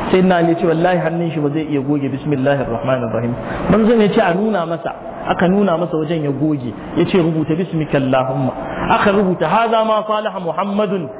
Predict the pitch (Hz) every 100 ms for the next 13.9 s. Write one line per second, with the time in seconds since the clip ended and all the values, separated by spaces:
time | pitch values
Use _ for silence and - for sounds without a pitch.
0 | - 156 170 196 214 202 180 190 190 165
1 | 180 175 185 165 185 165 151 220 180 185
2 | 196 170 165 156 170 143 120 98 - -
3 | - - 160 156 165 180 170 175 214 185
4 | 185 190 196 190 175 180 170 156 160 151
5 | - - - - - 143 190 269 214 202
6 | 170 151 185 160 175 175 180 165 190 175
7 | 165 170 - - 180 185 185 185 175 180
8 | 190 175 147 170 165 147 156 135 131 123
9 | 123 123 - - - - - - - -
10 | - - 190 202 202 185 214 156 147 190
11 | 170 139 131 160 143 123 127 127 175 175
12 | 165 156 151 156 180 175 156 143 151 151
13 | 135 143 131 120 - 131 123 123 98